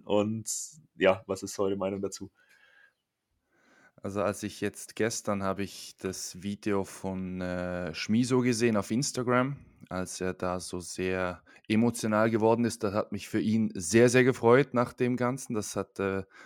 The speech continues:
Speaker 2: man hat ihm angesehen, dass er ehrlich, äh, sich freut und definitiv sehr viel Spaß haben wird. Er hat das auch ein bisschen verglichen mit, mit seinem Traum Fußball auf Sky und dann doch, wo er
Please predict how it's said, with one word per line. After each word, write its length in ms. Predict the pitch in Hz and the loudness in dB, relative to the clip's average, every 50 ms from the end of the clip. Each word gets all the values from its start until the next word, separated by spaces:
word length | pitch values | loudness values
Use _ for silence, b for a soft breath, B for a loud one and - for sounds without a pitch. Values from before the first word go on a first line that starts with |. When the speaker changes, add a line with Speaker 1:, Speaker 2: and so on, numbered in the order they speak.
| B B B _ | B B B _
Speaker 2:
man 160 | 107 104 110 | 2 4 4
hat 300 | 120 113 - _ - - | 4 2 0 _ -4 0
ihm 160 | 120 117 - | 0 2 4
angesehen, 560 | - 117 127 131 127 117 101 113 110 110 107 | 4 4 4 4 2 2 2 2 2 2 2
dass 160 | 104 107 - - | 0 0 0 -2
er 220 | 113 - - - | -2 -4 -2 0
ehrlich, 580 | 107 107 117 123 135 135 127 - - - - _ _ _ _ _ _ _ _ _ _ _ _ _ _ - | 4 4 6 6 4 2 0 -4 -12 -20 -20 _ _ _ _ _ _ _ _ _ _ _ _ _ _ -4
äh, 340 | 92 104 104 104 104 90 | -2 0 2 2 0 0
sich 320 | 78 - - 110 - - - | -2 -4 -4 -6 -6 -6 -8
freut 640 | - - 98 98 101 110 127 123 - - - - - | -6 2 4 6 6 6 4 2 -2 -8 -10 -10 -6
und 500 | - 101 98 98 95 92 - - - - - - - _ _ _ | -4 -2 -2 -2 -2 -4 -6 -8 -10 -10 -12 -14 -16 _ _ _
definitiv 520 | - 113 107 107 110 104 - - 107 90 | -4 -2 -2 -2 -4 -6 -4 -6 -4 0
sehr 100 | - 110 | 2 2
viel 120 | - 110 98 | 2 0 -4
Spaß 440 | - - - 104 104 113 123 - - | -6 2 4 8 8 8 6 6 6
haben 300 | 123 113 127 135 127 113 | 6 6 6 4 2 4
wird. 400 | 139 147 170 - - - - b b b b b b b b b b b b - | 4 4 4 2 -2 -10 -14 b b b b b b b b b b b b -6
Er 80 | 101 104 | -6 -6
hat 100 | - 113 | -6 0
das 100 | 104 113 | 2 2
auch 140 | 104 104 | 2 2
ein 60 | 110 98 | 0 -4
bisschen 200 | 104 - 113 104 | -4 -4 -4 -4
verglichen 460 | - 104 98 101 117 110 - 113 104 | -4 -2 -2 -2 -2 -2 0 0 0
mit, 240 | 104 98 - - 101 | 0 0 -2 -4 -4
mit 240 | 98 101 98 - | -4 -4 -6 -6
seinem 380 | - 101 90 - 101 98 98 - | -8 -8 -2 -2 -2 -2 -2 -4
Traum 540 | - - 107 104 110 110 113 110 107 107 - - | -2 0 2 2 2 2 0 -4 -6 -6 -10 -18
Fußball 840 | - - 127 127 - - - - 110 101 101 104 104 104 104 101 b b b b b b b b _ | -8 -4 -4 -4 -4 -6 -2 2 4 4 6 6 6 4 4 2 b b b b b b b b _
auf 180 | 98 98 - | -2 -2 -2
Sky 520 | - - - 113 107 104 107 113 120 123 - | -4 -2 2 6 6 8 8 8 6 4 4
und 220 | - 110 104 - | 0 -2 0 2
dann 160 | 110 104 101 | 2 2 4
doch, 480 | - 117 117 123 123 95 90 82 - - - _ _ _ _ _ _ - | 6 6 6 6 6 2 -4 -6 -8 -12 -18 _ _ _ _ _ _ -6
wo 220 | 101 107 110 110 | 0 4 4 6
er 300 | 107 104 104 107 - | 6 6 6 4 2